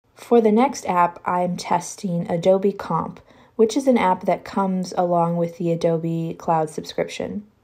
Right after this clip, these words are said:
The first time you open this app, you'll get this nice little intro video that quickly shows you how to use it. It looked really cool how you could draw boxes and then wait a second, and then it would kind of predict what you were trying to create.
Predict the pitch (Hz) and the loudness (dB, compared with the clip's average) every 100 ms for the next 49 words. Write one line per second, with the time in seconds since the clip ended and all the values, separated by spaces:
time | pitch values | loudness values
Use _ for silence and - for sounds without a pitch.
0 | _ - 214 311 - 359 320 233 202 208 | _ -4 0 -2 -2 -4 0 4 4 2
1 | 185 - 190 180 175 190 196 220 - 196 | -2 -4 -4 -4 -2 -4 2 0 2 0
2 | 190 - - 190 185 185 190 185 180 190 | 0 -8 -4 -2 -2 -2 2 2 2 -2
3 | 190 190 175 175 170 170 170 170 - - | -2 0 0 0 0 2 2 0 0 -2
4 | 262 277 - 196 190 185 185 180 180 - | 2 0 2 2 2 -2 -4 -4 -6 -14
5 | - _ - - 196 196 - 196 180 175 | -20 _ -6 2 2 2 -2 -2 0 -2
6 | 180 175 170 65 - - - - _ 208 | -2 -2 -2 -4 -8 -20 -20 -20 _ 2
7 | 294 - 330 262 233 226 202 190 190 190 | 2 4 4 6 6 4 4 4 2 2
8 | 190 185 - 185 175 170 185 - _ _ | -2 -2 -2 2 4 4 2 -8 _ _
9 | - 202 190 175 170 175 - - 196 190 | 2 6 6 4 2 2 0 -2 0 2
10 | 190 175 175 170 170 190 226 214 185 170 | 0 -2 0 0 2 6 4 4 -2 -2
11 | 175 170 170 185 170 170 170 170 170 165 | -2 -4 -4 -4 -2 0 0 2 0 0
12 | - 180 175 170 175 165 175 180 - 175 | -6 -2 -2 -2 -4 0 0 0 0 -2
13 | 170 170 165 165 - 175 170 170 170 165 | 0 0 -2 -6 -4 -2 0 -2 -4 -8
14 | - 165 160 180 233 - | -4 0 2 2 0 -6